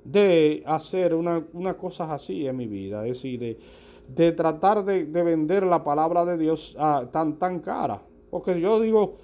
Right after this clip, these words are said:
si yo consigo veinte dólares, cien dólares, con eso yo estoy conforme. O quince dólares, o treinta dólares. Cada mes, va a poner por mes setenta dólares, cien dólares, ciento cincuenta dólares. Yo no aspiro más de ahí, porque eso te va a traer problemas, mi amigo.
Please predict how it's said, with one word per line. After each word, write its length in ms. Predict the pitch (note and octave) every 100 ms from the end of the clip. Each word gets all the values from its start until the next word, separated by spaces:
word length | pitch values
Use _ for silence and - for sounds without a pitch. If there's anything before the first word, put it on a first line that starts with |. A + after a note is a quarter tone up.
| -
si 160 | -
yo 160 | F#3 G#3
consigo 420 | A#3+ A3+ A#3 G#3
veinte 340 | F#3 G3 F#3 D#3
dólares, 520 | F3 D3+ A#2 G#2 F#2+ -
cien 380 | - D#3+ E3+ D#3+
dólares, 480 | C#3+ A#2+ G#2 G2 F2
con 220 | - C3
eso 160 | D#3 F3+
yo 120 | E3
estoy 160 | E3 D#3+
conforme. 640 | E3 D#3 - - A2+ F#2+ - - - - -
O 220 | D#3 D#3 D3+
quince 360 | E3 F3 E3
dólares, 540 | D3+ E3 C3+ A2+ A2 G#2+
o 80 |
treinta 400 | G#2+ B2+ B2+ C3
dólares. 420 | A#2+ G2 F2 F2 G#2 - - - - - - -
Cada 300 | D3+ D#3 D3+
mes, 520 | D3+ C#3+ C3 A#2+ A#2
va 140 | D3
a 100 | D#3+
poner 340 | D3+ D3 D#3 D3
por 180 | C3 B2+
mes 260 | D3+ D3+
setenta 460 | - A#2+ C#3 D3+ C#3
dólares, 340 | C#3+ C3 A#2+
cien 220 | - C3+
dólares, 340 | A#2+ B2 A#2 A2+
ciento 220 | A2+ A2
cincuenta 440 | A2+ G#2+ A#2 A#2+
dólares. 380 | G#2 G#2+ G#2 G#2+
Yo 120 | C#3+
no 80 | A#3
aspiro 280 | G#3+ F3+ F#3
más 180 | F3 F3+
de 120 | E3
ahí, 220 | C#3+ D#3
porque 280 | - D#3 -
eso 160 | B2+ D3
te 80 | C#3+
va 100 | C#3+
a 60 |
traer 260 | C#3+ C#3+ C#3
problemas, 520 | C#3 B2+ C#3 D#3 A2+
mi 100 | G2
amigo. 360 | F#2 F2 E2+